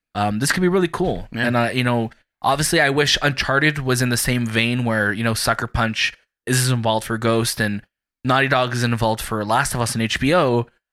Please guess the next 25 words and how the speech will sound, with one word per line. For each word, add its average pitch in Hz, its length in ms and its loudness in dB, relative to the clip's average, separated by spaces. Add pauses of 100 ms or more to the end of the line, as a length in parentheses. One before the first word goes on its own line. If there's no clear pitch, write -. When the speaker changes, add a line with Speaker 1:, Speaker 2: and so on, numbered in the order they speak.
(140)
Speaker 1:
I 131 100 2
wish 139 400 0 (100)
Uncharted 156 520 0
was 160 180 0
also 143 360 2
kind 165 220 0
of 160 160 -4 (240)
looked 147 220 -4
after 147 300 2
that 147 180 2
way 151 140 2
too. 175 360 2 (280)
Speaker 2:
I 175 60 0
thought, 196 320 -2
uh, 180 200 4
Neil 170 340 2
was 135 420 -2
somewhat 202 460 0
involved. - 400 -8
Speaker 1:
Neil 196 240 2
gave, 185 200 0
like, 175 140 0
a 139 60 -2
thumbs 127 320 -2
up. 120 360 0